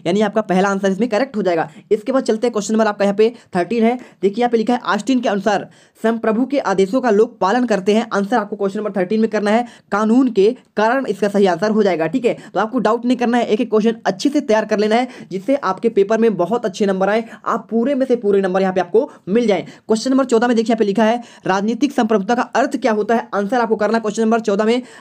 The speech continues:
राजा की संप्रभुता, यहाँ पे आपका करेक्ट आंसर होगा। ठीक है, इसके बाद देखिए क्वेश्चन नंबर आपका यहाँ पे पन्द्रहवाँ आ जाता है,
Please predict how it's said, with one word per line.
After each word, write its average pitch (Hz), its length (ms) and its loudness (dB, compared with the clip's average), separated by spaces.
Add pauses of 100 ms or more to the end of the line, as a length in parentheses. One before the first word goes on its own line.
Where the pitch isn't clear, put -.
राजा 233 300 0
की 277 140 -2
संप्रभुता, 220 420 0
यहाँ 202 120 0
पे 220 100 2
आपका 202 200 -2
करेक्ट 202 240 0
आंसर 196 240 2
होगा। 175 240 2
ठीक 247 180 0
है, 190 100 0 (260)
इसके 226 240 0
बाद 269 140 2
देखिए 240 300 2
क्वेश्चन 247 500 -2
नंबर 269 160 0
आपका 226 180 0
यहाँ 226 80 0
पे 247 100 4 (180)
पन्द्रहवाँ 233 280 0
आ 262 40 0
जाता 226 240 0
है, 240 180 0